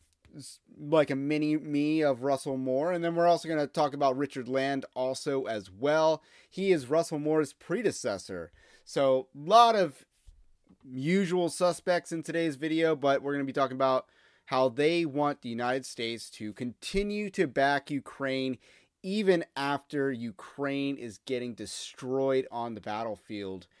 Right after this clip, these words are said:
And it's not going to end well. So we're gonna talk about that.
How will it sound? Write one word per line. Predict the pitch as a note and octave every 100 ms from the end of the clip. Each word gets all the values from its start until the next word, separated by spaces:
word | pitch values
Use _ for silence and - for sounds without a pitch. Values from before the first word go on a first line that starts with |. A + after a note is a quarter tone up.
| _ _ _
And | - A2+ A2+ A2 A2+
it's | C3 A2 B2+
not | C#3+ F3 G3 C3
going | A#2+ D3 C#3+
to | C3+ C3 -
end | A2 A2+ A2+ -
well. | G#2+ F#2+ B2+ G3+ A#2+ D2 -
So | - A#2+
we're | G#3
gonna | F3+
talk | F3+ D#3+
about | D#3+ D3+
that. | D#3 D#3 D#3